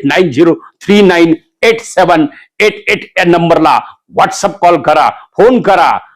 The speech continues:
आपली माहिती द्या आणि आपला प्रवेश नक्की करा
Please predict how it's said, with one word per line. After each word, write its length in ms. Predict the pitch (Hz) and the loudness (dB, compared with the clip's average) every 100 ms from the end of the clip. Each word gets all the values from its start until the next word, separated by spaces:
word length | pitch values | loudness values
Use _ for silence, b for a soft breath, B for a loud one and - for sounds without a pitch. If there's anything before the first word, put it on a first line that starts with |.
| - | -4
आपली 260 | 180 196 175 | -2 0 0
माहिती 380 | 160 220 233 | 0 -2 0
द्या 360 | 185 156 101 82 - _ _ _ _ _ _ _ - | 0 0 0 -4 -10 _ _ _ _ _ _ _ -6
आणि 180 | 127 123 | -2 -2
आपला 240 | 120 107 | -2 -2
प्रवेश 420 | 117 107 107 - 160 | -2 -4 -6 -2 -2
नक्की 280 | 208 - 156 | 0 0 0
करा 260 | 160 156 | 2 0